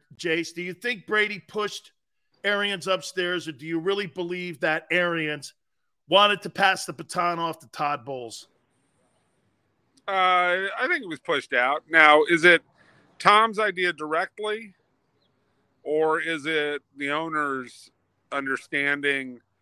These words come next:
Speaker 2: this is the way to get the, the quarter-, I mean, look, the quarterback's more important than the coach. I mean, let's not,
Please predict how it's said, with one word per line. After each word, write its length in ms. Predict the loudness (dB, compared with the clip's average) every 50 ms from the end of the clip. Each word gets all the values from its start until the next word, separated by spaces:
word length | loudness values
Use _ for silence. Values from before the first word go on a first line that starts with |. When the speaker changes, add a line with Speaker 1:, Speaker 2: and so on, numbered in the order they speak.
| _ _ _ _ _ _ _ _ _ _ _ _
Speaker 2:
this 220 | -6 -6 -6 -6
is 140 | -10 -14 -8 -6
the 80 | -6
way 220 | -2 0 0 0 0
to 60 | -2
get 300 | -4 -6 -6 -8 -6 _
the, 100 | -12 -14 -14 _ _ _ _ -16 -14
the 100 | -14 -8
quarter-, 260 | 0 2 2 2 2 0
I 40 | -4
mean, 120 | -4 0 2
look, 160 | 2 2 2
the 60 | -2
quarterback's 500 | -2 0 2 2 2 2 0 -2 -2 -4
more 140 | -8 -8 -8
important 360 | -8 -6 -8 -8 -8 -8 -12
than 120 | -16 -16
the 60 | -16 -6
coach. 640 | -2 0 0 0 -2 -6 -12 -16 -16 -16 -14 -12
I 40 | -12
mean, 140 | -10 -6 -4
let's 200 | -4 -4 -4 0
not, 200 | 0 0 0 -2